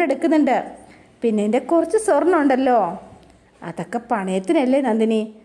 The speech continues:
പണയെടുത്ത ആ സ്വർണം പുതുക്കുവോ മാറ്റി വാങ്ങുവോ ഒക്കെ ചെയ്യാലോ അമ്മേ." "ശ്യാമേ, ഞാനൊരു കാര്യം പറയട്ടെ, ഗൗരിയുടെ കല്യാണം നടത്തിയതിൻ്റെ കടം ഇപ്പോഴും തീർന്നിട്ടില്ല. നിനക്കൊരു കരുതൽ വേണം.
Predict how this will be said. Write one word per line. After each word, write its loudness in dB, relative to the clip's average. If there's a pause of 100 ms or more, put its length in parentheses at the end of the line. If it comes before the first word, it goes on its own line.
(340)
പണയെടുത്ത 0 (100)
ആ 2
സ്വർണം 2 (340)
പുതുക്കുവോ 2 (220)
മാറ്റി -4
വാങ്ങുവോ 2 (120)
ഒക്കെ -4 (100)
ചെയ്യാലോ 0
അമ്മേ." 2 (560)
"ശ്യാമേ, 0 (520)
ഞാനൊരു 2
കാര്യം 0
പറയട്ടെ, 0 (180)
ഗൗരിയുടെ 0
കല്യാണം 0
നടത്തിയതിൻ്റെ 0
കടം 0 (140)
ഇപ്പോഴും 0
തീർന്നിട്ടില്ല. 2 (580)
നിനക്കൊരു 0 (100)
കരുതൽ 2
വേണം. 2